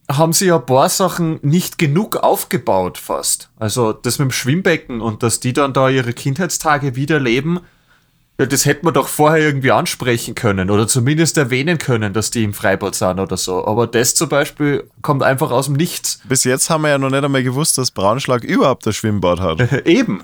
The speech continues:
Speaker 1: eben. Und dass es komplett leer ist, na gut, der Scherz funktioniert nicht, weil wir es vorher nie gesehen haben. Weil jetzt grad wird's evakuiert. Also es ist irgendwie, jetzt haben wir das doch die ganze Zeit versucht, irgendwie dieses ganze Braunschlag kennenzulernen.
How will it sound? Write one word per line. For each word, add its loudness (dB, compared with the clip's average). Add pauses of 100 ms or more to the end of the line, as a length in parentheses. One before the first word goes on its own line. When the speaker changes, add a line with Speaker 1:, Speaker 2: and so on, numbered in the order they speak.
Speaker 1:
eben. 2 (200)
Und 0
dass 2
es 2
komplett 0
leer 2
ist, 0
na 2
gut, -2
der 2
Scherz 0
funktioniert 0
nicht, -4
weil 2
wir 0
es -2
vorher 2
nie -4
gesehen -4
haben. -4 (340)
Weil 2
jetzt 0
grad 0
wird's 2
evakuiert. 0 (240)
Also 0
es 0
ist 2
irgendwie, 0 (300)
jetzt -2
haben 2
wir 2
das 0
doch -2
die -4
ganze -2
Zeit 2
versucht, -2
irgendwie 0
dieses 0
ganze -2
Braunschlag 0
kennenzulernen. 0